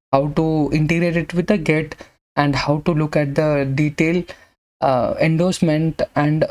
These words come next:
the details of the workspace. We are going to see that in the hands-on. So work with the workspaces. So we are going to set up a task flow for the works-, workspace. So what is task flow?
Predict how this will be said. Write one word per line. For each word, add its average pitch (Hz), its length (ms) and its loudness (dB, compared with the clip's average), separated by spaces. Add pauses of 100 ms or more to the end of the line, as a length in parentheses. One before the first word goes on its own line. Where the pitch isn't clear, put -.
the 151 180 2
details 180 360 0
of 156 120 0
the 175 60 2
workspace. 160 680 -2
We 156 140 2
are 139 60 2
going 135 120 0
to 135 80 0
see - 240 0
that 147 240 0
in 151 140 0
the 208 100 2
hands-on. 107 480 -2 (960)
So 151 80 2
work 165 320 0
with 160 180 0
the 226 200 0 (680)
workspaces. 127 840 0 (520)
So 147 60 2
we 156 80 2
are 156 60 0
going 160 180 0
to 185 40 2
set 170 200 0
up 175 120 2
a 165 60 2
task 143 420 0
flow 185 280 0
for 170 160 0
the 156 100 0
works-, 120 400 -2 (300)
workspace. 208 640 -2 (140)
So - 180 -2
what 151 220 2
is 240 120 0
task 160 360 0
flow? 240 340 -2